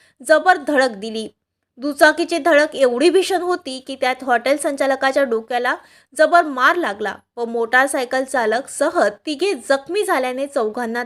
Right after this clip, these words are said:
तात्काळ अकोला सरोपचार रुग्णालयात ग्रामीण पोलीस ठाण्याचे हेड कॉन्स्टेबल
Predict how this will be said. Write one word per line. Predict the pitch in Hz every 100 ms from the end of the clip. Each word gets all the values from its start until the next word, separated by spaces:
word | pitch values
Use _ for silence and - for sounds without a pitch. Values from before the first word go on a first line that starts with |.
| 233
तात्काळ | 233 - 339 226 - _ _
अकोला | - 285 302 320 311
सरोपचार | 349 302 285 277 294
रुग्णालयात | 277 233 240 240 240 254 311 _
ग्रामीण | 269 269 285 403
पोलीस | 427 339 349 349
ठाण्याचे | 339 269 269 302
हेड | 285 220 -
कॉन्स्टेबल | 233 233 254 226 247